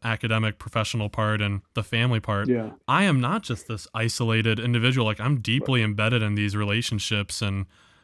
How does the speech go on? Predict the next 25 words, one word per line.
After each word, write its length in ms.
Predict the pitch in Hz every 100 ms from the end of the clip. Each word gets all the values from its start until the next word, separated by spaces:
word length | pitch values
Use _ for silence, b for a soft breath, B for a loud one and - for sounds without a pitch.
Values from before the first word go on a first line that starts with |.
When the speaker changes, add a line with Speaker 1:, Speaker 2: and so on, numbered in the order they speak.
| _ _ -
Speaker 1:
when 160 | 123
I 100 | 110 120
Speaker 2:
Mm-hmm. 80 |
Speaker 1:
was, 300 | 131 120 - - _ -
and 160 | 117 104
still 220 | - 117
am, 180 | 113 113
kinda 200 | - 117
going 200 | 110 117
through 120 | 110 113
some 160 | 120 110
of 40 |
this 60 | 104
stuff, 220 | 110 104 -
I 140 | 135
have 180 | 165 160
a 100 | 123
spouse. 640 | - - 143 110 117 - - _ _ _ _
I'm 200 | 131 143
raising 360 | 131 135 131 113
four 380 | - 135 143 143
kids 440 | 139 113 117 117
right 160 | 113 104
now. 320 | 101 104 120
And, 160 | 98